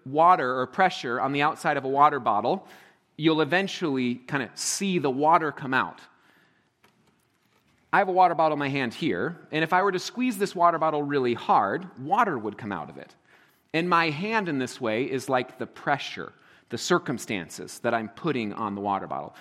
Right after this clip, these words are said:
For Jesus, this is the excruciating pain of the cross. For us, it might be the stress of parenting this week. It might be the pain of physical sickness. It might be the strain of a relational conflict. They're all circumstances. They're all pressure.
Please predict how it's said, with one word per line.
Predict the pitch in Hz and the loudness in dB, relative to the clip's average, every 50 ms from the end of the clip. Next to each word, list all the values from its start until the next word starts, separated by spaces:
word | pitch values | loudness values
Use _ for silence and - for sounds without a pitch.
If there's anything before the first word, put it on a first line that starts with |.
| - - | -16 -4
For | - 185 185 | 0 0 0
Jesus, | 143 156 208 214 196 147 147 139 139 | 2 0 -2 -2 -2 0 -2 -2 -2
this | - 156 151 - | -4 -6 -6 -6
is | 151 135 123 | -8 -8 -6
the | 139 143 - | -6 -4 -4
excruciating | 151 143 - - - - 180 190 185 - - 165 156 139 131 120 | -4 -6 -8 -10 -10 -6 -4 -4 -4 -4 -2 -2 -2 -2 -2 -4
pain | - - 135 120 110 | -6 -8 -8 -6 -6
of | 104 | -8
the | - - | -10 -10
cross. | - - 80 67 - - - - _ _ _ _ _ _ _ _ _ _ _ | -8 -6 -6 -6 -8 -14 -20 -20 _ _ _ _ _ _ _ _ _ _ _
For | - 170 180 | -2 2 4
us, | 190 196 180 - | 4 4 4 0
it | 190 156 | -4 -4
might | 151 160 160 160 | -2 -2 -2 -2
be | - 160 151 | -2 -4 -4
the | 131 117 131 | -2 -2 -4
stress | 120 - - - 156 143 135 135 - - - - - | -4 -4 -6 -2 0 2 2 2 0 -4 -12 -10 -8
of | 139 127 - | -8 -8 -6
parenting | - 170 170 165 156 127 - 120 107 92 87 95 101 | -6 -4 -2 -2 -2 -2 -4 -4 -6 -6 -6 -8 -8
this | 110 104 - | -8 -8 -6
week. | - 107 90 - - - _ _ _ _ _ _ _ _ _ _ - | -6 -6 -6 -6 -10 -16 _ _ _ _ _ _ _ _ _ _ -8
It | - 131 135 | -4 -4 -2
might | 143 147 147 151 - - | 0 0 0 0 -2 -2
be | 151 143 | -2 -2
the | 143 135 143 | -2 -2 -4
pain | 123 - - 156 151 151 147 | -4 -4 -4 -4 -2 -2 -2
of | 143 135 | -2 -4
physical | 143 - 139 123 147 135 147 | -4 -4 -6 -6 -6 -8 -8
sickness. | 131 - 190 170 - 135 110 90 - - - - - - _ _ _ _ _ _ _ _ _ | -6 -4 -4 -4 -4 -4 -8 -8 -8 -10 -14 -14 -16 -18 _ _ _ _ _ _ _ _ _
It | - 147 | -2 0
might | 151 160 151 160 156 | 2 2 2 2 0
be | - 170 | -4 -4
the | 147 151 | -6 -6
strain | - - - - 190 196 185 147 117 | -6 -8 -6 -2 0 0 2 0 0
of | 110 - 135 127 | -2 -2 -4 -2
a | 151 | -2
relational | 139 135 135 131 123 - - 139 127 | -2 0 0 0 -2 -2 -4 -8 -6
conflict. | - - 196 202 180 - - 107 - - | -2 2 2 2 2 0 -6 -10 -6 -2
They're | 120 123 | 0 0
all | 127 135 | 0 0
circumstances. | 131 - - 185 185 185 156 131 - - 120 104 - - 104 | -2 -2 -2 -2 0 0 -4 -4 -4 -6 -6 -6 -8 -10 -8
They're | 101 120 120 | -4 0 2
all | 120 120 131 135 - - - _ | 2 2 2 0 -4 -14 -20 _
pressure. | - - 180 170 156 - - 127 92 82 - | -4 0 0 0 0 -2 -6 -8 -8 -8 -10